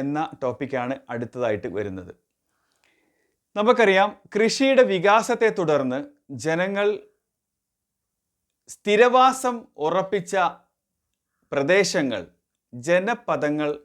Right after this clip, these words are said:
എന്നാണ് അറിയപ്പെട്ടിരുന്നത്. ജനപദങ്ങൾ. നമ്മൾ അധ്യായത്തിൻ്റെ തുടക്കത്തിൽ തന്നെ നമ്മളിത് പറഞ്ഞു. ഈ പല ജനപദങ്ങളും കൂടിച്ചേർന്ന്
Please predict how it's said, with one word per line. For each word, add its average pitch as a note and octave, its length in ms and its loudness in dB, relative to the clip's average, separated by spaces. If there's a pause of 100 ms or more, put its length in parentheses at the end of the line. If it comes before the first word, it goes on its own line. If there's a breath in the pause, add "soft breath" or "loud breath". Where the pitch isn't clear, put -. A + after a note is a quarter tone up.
(160)
എന്നാണ് C#3 400 -2 (440)
അറിയപ്പെട്ടിരുന്നത്. A2+ 760 -6 (260)
ജനപദങ്ങൾ. A2 680 -6 (140)
നമ്മൾ D#3 400 -4
അധ്യായത്തിൻ്റെ E3+ 460 0
തുടക്കത്തിൽ F3+ 440 -2
തന്നെ F3+ 220 -4
നമ്മളിത് D3+ 300 -6
പറഞ്ഞു. A2 280 -8 (720)
ഈ A#3+ 140 0 (540)
പല G3 260 4 (580)
ജനപദങ്ങളും G3+ 1040 0 (220)
കൂടിച്ചേർന്ന് D3+ 880 -2